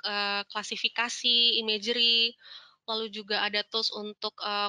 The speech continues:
konversi data, misalnya ingin dikonversi menjadi grayscale, lalu juga ada, eh, tools untuk mengkoreksi data imagery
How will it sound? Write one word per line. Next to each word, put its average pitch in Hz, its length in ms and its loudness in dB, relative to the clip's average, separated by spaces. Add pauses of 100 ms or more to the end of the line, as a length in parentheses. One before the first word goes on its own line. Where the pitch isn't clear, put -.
konversi 240 480 0
data, 254 480 2
misalnya 220 400 0
ingin 214 240 2
dikonversi 208 560 -6
menjadi 208 320 -2
grayscale, 247 800 2 (560)
lalu 226 240 0
juga 226 360 -2
ada, 220 600 0
eh, 220 380 -2 (100)
tools 311 480 0 (160)
untuk 240 320 -6 (160)
mengkoreksi 233 720 0
data 226 240 0
imagery 214 640 0